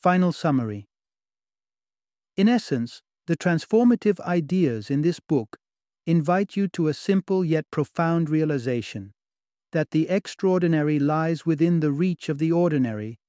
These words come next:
when we dare to think differently. The principles of effective thinking, distilled into elemental metaphors,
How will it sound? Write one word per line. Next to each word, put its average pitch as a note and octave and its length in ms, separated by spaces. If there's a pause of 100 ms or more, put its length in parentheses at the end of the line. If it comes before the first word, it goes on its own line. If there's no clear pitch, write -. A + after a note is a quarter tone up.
(320)
when F3 220
we F3+ 120
dare E3 300
to - 160
think D#3 420
differently. G#2+ 640 (640)
The D3+ 100
principles F3+ 800
of C#3+ 160
effective D#3+ 540
thinking, E3+ 540 (340)
distilled E3+ 540
into D#3 320
elemental D#3+ 580
metaphors, D3+ 800